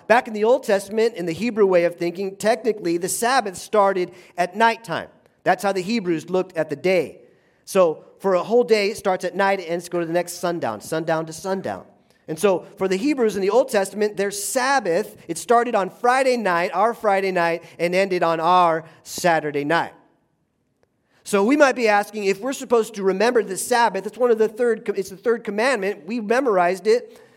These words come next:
We have to keep it in holy and re-, revere it and honor it.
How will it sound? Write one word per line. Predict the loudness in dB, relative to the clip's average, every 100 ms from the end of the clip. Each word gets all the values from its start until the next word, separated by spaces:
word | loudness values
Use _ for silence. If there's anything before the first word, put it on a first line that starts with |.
| _ -10
We | -2 2
have | 2 0
to |
keep | -10 -4 -2 0
it | 0 0
in | -4 -2
holy | 0 0 -2 -4
and | -4
re-, | -4 -6 -6
revere | -4 -4 -4 0
it | 0 0
and | -2
honor | 0 0 2
it. | 0 0 -4 -16